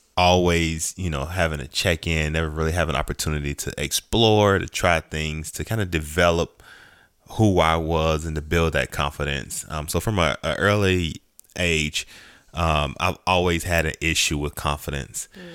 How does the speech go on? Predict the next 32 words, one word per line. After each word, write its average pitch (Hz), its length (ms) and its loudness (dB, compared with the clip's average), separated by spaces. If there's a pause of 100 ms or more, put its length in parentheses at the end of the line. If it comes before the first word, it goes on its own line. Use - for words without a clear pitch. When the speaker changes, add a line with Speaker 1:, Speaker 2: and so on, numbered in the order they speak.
(220)
Speaker 1:
Now, 85 560 0 (320)
as 92 180 0
I 90 100 0
got 92 360 0
older, 131 540 0 (120)
I 92 160 4
learned 90 440 0
how 85 160 0
to 82 80 -2
become 85 440 -2
more 82 200 0
confident 90 580 -2
in 95 160 -2
things. 135 460 -4
But 87 220 0
in 67 140 -4
order 110 260 0
to 90 140 -2
do 87 260 0
that, 113 340 0 (560)
I 90 120 -2
had 92 420 0
to 85 160 -2
be 80 260 -4
sure. 104 680 4 (160)
I 90 140 0
had 82 440 0
to 82 160 -4
make, 80 640 -2
um, 73 360 -4
sure 85 400 2
that 76 480 0